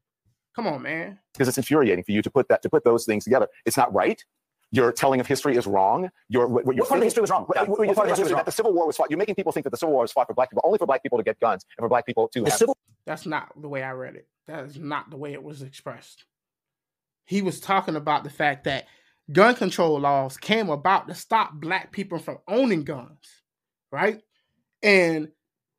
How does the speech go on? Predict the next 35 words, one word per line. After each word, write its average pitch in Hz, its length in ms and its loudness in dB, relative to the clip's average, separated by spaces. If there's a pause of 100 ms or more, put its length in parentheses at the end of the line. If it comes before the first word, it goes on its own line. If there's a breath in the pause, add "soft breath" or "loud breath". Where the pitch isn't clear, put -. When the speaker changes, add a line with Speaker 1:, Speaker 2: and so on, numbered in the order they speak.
(340)
Speaker 1:
he's 220 300 2
at 214 220 4
the 196 160 -4
N 214 120 0
R 170 240 2
A 185 120 2
speaking. 151 560 -10
So 196 260 2
we 185 300 0
already 214 300 0
know 208 140 -2
that 170 120 -6
the 160 160 -10
N 214 160 -2
R 208 180 0
A 170 140 -2
is 160 240 -6
a 156 80 -4
big 190 340 0
advocate 165 540 -8
for 165 100 -6
the 139 80 -10
Second 170 340 -8
Amendment. 143 400 -8 (360)
So 214 180 2
what 202 220 0
he's 226 240 -8
saying 240 460 -2
in, 202 260 -8
in 190 180 -8
essence 202 480 -8
is 151 480 -8 (500)
this 220 220 0
whole 220 400 2
gun 214 640 -2